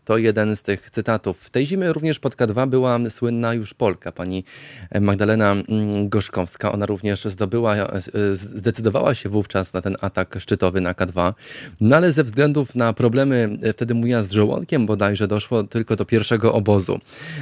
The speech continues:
W takim niedawnym wywiadzie dla telewizji Polsat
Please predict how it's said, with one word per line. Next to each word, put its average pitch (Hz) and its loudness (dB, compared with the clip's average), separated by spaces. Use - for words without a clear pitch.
W - -20
takim 131 4
niedawnym 180 4
wywiadzie 127 2
dla 110 0
telewizji 113 0
Polsat 117 0